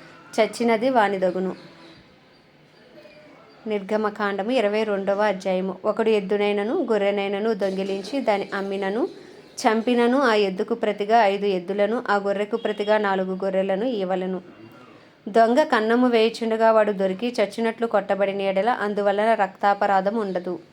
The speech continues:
సూర్యుడు ఉదయించిన తర్వాత వాని కొట్టిన ఎడల, వానికి రక్తాపరాధం ఉండును. వాడు సరిగా సొమ్ము మరలా చెల్లింపవలెను. వానికేమియూ లేకపోయిన ఎడల, వాడు దొంగతనము చేసినందున అమ్మబడవలెను.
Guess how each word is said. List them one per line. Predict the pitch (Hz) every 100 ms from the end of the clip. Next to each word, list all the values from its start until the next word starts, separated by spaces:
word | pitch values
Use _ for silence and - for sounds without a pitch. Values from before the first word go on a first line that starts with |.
| _ - - - - - -
సూర్యుడు | 262 254 277 285
ఉదయించిన | 254 220 240 240 233
తర్వాత | 233 220 220 220 226
వాని | 240 220
కొట్టిన | 208 202 196 208
ఎడల, | 202 202 233
వానికి | 214 202 202
రక్తాపరాధం | 190 190 202 196 202 196 190 226
ఉండును. | 214 190 185 185 - - - - - - - - - - - - - - - 240
వాడు | 233 226
సరిగా | 240 214 220 254
సొమ్ము | 262 214 208
మరలా | 226 196 202
చెల్లింపవలెను. | 220 220 196 202 196 185 190 185 180
వానికేమియూ | 208 208 208 214 214 226 233
లేకపోయిన | 208 202 202 202 202
ఎడల, | 202 196 220 339 - - - -
వాడు | 220 220
దొంగతనము | 208 208 233 240 240 233 220
చేసినందున | 190 208 208 202 214
అమ్మబడవలెను. | 254 208 202 196 190 208 185 180 180